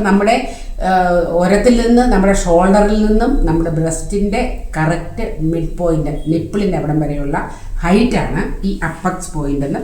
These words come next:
പറയുന്നത്. ഇനി മറ്റൊന്നുണ്ട്, രണ്ട് ബ്രസ്റ്റുകളുടെ നിപ്പിളുകൾ തമ്മിലുള്ള അകലം, അതാണ് ബി പി to ബി പി എന്ന് പറയുന്നത്. അതും ഈ പറഞ്ഞ പോലെ തന്നെയാണ്, വ്യത്യസ്തമായിരിക്കും,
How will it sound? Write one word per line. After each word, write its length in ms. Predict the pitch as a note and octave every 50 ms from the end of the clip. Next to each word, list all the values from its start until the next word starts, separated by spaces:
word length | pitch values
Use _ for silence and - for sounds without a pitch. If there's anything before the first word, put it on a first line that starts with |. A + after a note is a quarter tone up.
| -
പറയുന്നത്. 340 | A#3+ G3 D3+ B2+ G#2+ - - - - - - - - C4
ഇനി 140 | D4 F#4 F#4 D#4+ -
മറ്റൊന്നുണ്ട്, 460 | - - - G#3+ F3+ D3+ C3 A#2+ - - - - G3
രണ്ട് 260 | G#3+ B3 C4+ C#4+ - - G3+ F#3+
ബ്രസ്റ്റുകളുടെ 600 | G3 F#3 - - - G#3+ G3+ G#3 G#3 G#3 G3+ F#3 F3+ F3+
നിപ്പിളുകൾ 440 | D#3+ D#3 - - F3 F3+ F3 F3 E3+ D3+ D#3+
തമ്മിലുള്ള 320 | C#3+ C#3+ C#3 C3+ D3+ D#3 D3+ - - D3 D3+
അകലം, 300 | D#3 D#3 D#3 - - - - - - - - - G3+
അതാണ് 260 | A3+ A#3+ B3 C4 C4+ B3+ - - - - - E3+ E3+ G3+
ബി 100 | A3 A#3 - G3 -
പി 120 | C4 C4 C#4+ C#4+ - - - -
to 80 | C4+ - D3+ D#3
ബി 100 | D#3+ E3 - -
പി 60 | G3+ G#3 E3+ D#3
എന്ന് 120 | D#3 D3+ C3+ C#3
പറയുന്നത്. 320 | C#3 C3+ B2+ B2 B2 B2 - - - - - - A#3 B3
അതും 220 | B3 D#4 F4 G4+ G4+ - - - A3 A#3+
ഈ 40 | C#4 D#4 D#4+ C#4
പറഞ്ഞ 260 | A3+ G#3 G3+ G#3 G#3 G3+ G#3
പോലെ 440 | G#3+ G#3+ A3 A3+ B3 C4 C4+ C#4+ C4+ A3
തന്നെയാണ്, 320 | E3+ D3 C#3 C3+ C3+ - - - - - - - - - - - - - - - - - - - - - - - - - - - - - - A3+
വ്യത്യസ്തമായിരിക്കും, 720 | B3 B3 B3 C#4+ C4+ B3+ B3 G#3 E3+ D3 C3+ C3+ - C3+